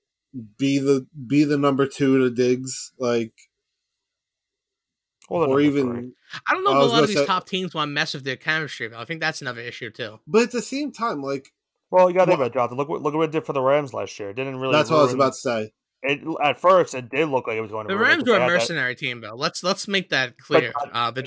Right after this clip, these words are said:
Speaker 3: the Rams are a mercenary team.
Speaker 2: No, but this is, but that's why. You, you look at one of those top teams like Dallas and Buffalo, you add another big-time playmaker,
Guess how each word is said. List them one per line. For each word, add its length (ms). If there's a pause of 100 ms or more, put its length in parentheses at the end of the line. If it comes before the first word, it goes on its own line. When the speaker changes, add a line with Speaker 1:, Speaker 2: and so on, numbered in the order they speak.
(120)
Speaker 3:
the 160
Rams 420
are 80
a 40
mercenary 500
team. 280
Speaker 2:
No, 220
but 140
this 180
is, 100 (160)
but 200
that's 300
why. 260
You, 180 (100)
you 240
look 200
at 120
one 140
of 60
those 180
top 280
teams 300
like 140
Dallas 400
and 320
Buffalo, 560 (460)
you 260
add 180
another 460 (340)
big-time 380
playmaker, 680